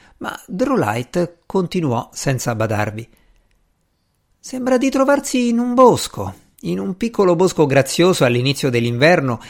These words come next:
e le rilegature dei libri, tutte scure e ingiallite per l'età, accrescono quell'impressione.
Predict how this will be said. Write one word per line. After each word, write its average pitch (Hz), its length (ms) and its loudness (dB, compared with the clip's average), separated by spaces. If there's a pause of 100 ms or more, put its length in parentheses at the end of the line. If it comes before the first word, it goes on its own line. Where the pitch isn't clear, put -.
(280)
e 240 140 -4
le 277 240 -2
rilegature 254 580 2
dei 165 180 4
libri, 143 680 2
tutte 139 320 -2
scure 170 460 4
e 120 120 2
ingiallite 120 600 0
per 117 220 -2
l'età, 117 380 0 (400)
accrescono 269 560 -4
quell'impressione. 254 960 -4